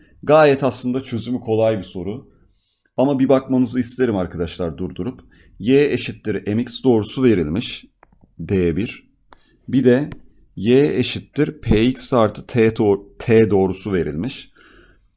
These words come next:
Ve A C ile C B'nin eşit olduğunu söylüyor. M bölü P oranı kaçtır? Dediğim gibi bir bakın durdurup.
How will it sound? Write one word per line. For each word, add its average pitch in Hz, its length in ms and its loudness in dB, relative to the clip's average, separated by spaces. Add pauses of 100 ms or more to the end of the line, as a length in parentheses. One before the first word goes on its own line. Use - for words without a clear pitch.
(300)
Ve 135 260 0
A 117 240 4
C 135 180 -2
ile 135 200 0
C 120 300 -2
B'nin 120 220 0
eşit 117 280 -6
olduğunu 107 340 0
söylüyor. 101 500 -4
M 123 300 0
bölü 101 240 -4
P 117 240 -2
oranı 104 320 -4
kaçtır? - 600 -8
Dediğim 139 300 -2
gibi 95 200 -6
bir 127 100 -8
bakın 156 520 -4
durdurup. 113 480 -4